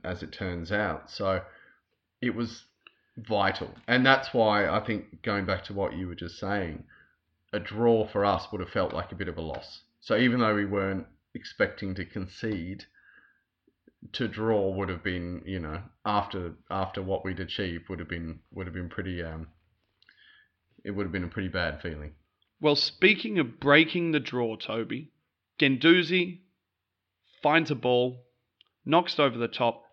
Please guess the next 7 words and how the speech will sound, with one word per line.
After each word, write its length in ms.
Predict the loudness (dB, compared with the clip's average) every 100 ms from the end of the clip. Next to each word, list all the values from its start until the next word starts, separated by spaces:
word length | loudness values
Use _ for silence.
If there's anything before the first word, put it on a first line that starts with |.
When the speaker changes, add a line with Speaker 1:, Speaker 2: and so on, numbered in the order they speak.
| -2
Speaker 2:
amazing 760 | 0 2 6 8 8 6 -2 -2
control 440 | -6 0 0 2
by 380 | 2 0 0 -6 -6
Aubameyang. 540 | 2 2 4 2 0 -2 -6
Really 460 | 0 4 4 4
Speaker 1:
Amazing. 200 | 2 2 0
Speaker 2:
underplayed 580 | -4 4 6 6 4 -4